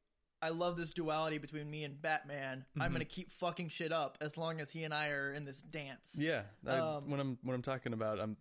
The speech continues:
Speaker 2: explicitly thinking about the last scene in Batman Begins where Gordon is like, "Well,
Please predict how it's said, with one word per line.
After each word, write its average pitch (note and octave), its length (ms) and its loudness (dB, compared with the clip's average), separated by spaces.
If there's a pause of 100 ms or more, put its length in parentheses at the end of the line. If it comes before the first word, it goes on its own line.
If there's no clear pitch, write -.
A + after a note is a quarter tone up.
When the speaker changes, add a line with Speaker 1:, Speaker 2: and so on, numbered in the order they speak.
Speaker 2:
explicitly B2 680 0
thinking A2+ 300 -2
about A2 220 -2
the G#2+ 160 0
last G#2+ 400 -2
scene A#2 180 0
in G#2 80 -2
Batman G#2+ 320 0
Begins G#2+ 560 0
where G#2+ 240 0 (480)
Gordon A#2 320 2
is G#2+ 140 -2
like, A2 380 0 (500)
"Well, A2 160 2